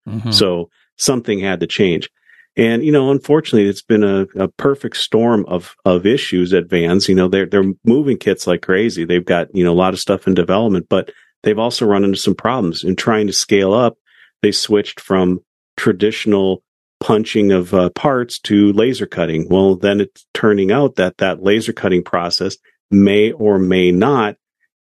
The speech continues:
Speaker 2: have affected some of the product quality. Customers were complaining that parts are cracking where the laser cut holes were, and they're thinking that that might be due to the heating of the laser versus the old school punching and drilling techniques.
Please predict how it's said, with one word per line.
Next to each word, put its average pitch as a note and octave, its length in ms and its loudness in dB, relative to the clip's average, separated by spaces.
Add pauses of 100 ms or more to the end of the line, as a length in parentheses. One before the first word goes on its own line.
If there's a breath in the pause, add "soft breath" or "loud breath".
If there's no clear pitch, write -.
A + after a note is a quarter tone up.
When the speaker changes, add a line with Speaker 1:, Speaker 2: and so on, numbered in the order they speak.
Speaker 2:
have G2 300 -4
affected G2 440 -6
some G2+ 160 0
of F#2 60 2
the F2+ 60 0
product D#3 380 -2
quality. E2 540 -2
Customers G2+ 560 0
were F#2+ 120 0
complaining G2 540 0
that F2 180 -2
parts F#2 340 -2
are G2 60 -10
cracking G#2+ 760 -2
where F#2+ 200 4
the F#2 100 0
laser F#2 380 0
cut F2 240 -4
holes D3 400 -2
were, F2 340 0 (360 soft breath)
and F#2 160 2
they're F2+ 100 0
thinking F#2+ 360 -2
that F#2 180 -2
that F2+ 160 -2
might F2+ 220 -2
be F#2 120 2
due F2+ 220 2
to F#2 80 0
the F#2 100 -2
heating A2+ 540 2
of F#2 100 0
the F2+ 100 0
laser G2 460 0
versus F2 560 0 (400 soft breath)
the F#2+ 80 2
old F2+ 220 -2
school F#2+ 240 -2
punching F#2 480 0
and F2+ 100 2
drilling G2+ 360 2
techniques. - 600 -4